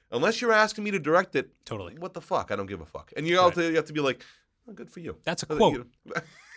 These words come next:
Speaker 1: <laughs>
Speaker 2: <laughs> That's a quote from John Carpenter.
Speaker 1: Uh,
Speaker 2: Absolutely said that. "I'm an old dude and I like to smoke
Speaker 1: I don't
Speaker 2: cigarettes.
Speaker 1: give
Speaker 2: What
Speaker 1: a
Speaker 2: the
Speaker 1: fuck.
Speaker 2: fuck?" Uh, so who gives a shit?
Speaker 1: <laughs> Uh,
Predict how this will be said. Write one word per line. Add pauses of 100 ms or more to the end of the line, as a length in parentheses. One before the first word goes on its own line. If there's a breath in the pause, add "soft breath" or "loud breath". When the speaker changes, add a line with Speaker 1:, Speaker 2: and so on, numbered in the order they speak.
Speaker 1:
<laughs>
Speaker 2:
<laughs>
That's
a
quote
from
John
Carpenter. (140)
Speaker 1:
Uh, (440 loud breath)
Speaker 2:
Absolutely
said
that.
"I'm
an
old
dude
and
I
like
to
smoke
Speaker 1:
I
don't
Speaker 2:
cigarettes.
Speaker 1:
give
Speaker 2:
What
Speaker 1:
a
Speaker 2:
the
Speaker 1:
fuck.
Speaker 2:
fuck?"
Uh,
so
who
gives
a
shit? (160)
Speaker 1:
<laughs> (880 loud breath)
Uh,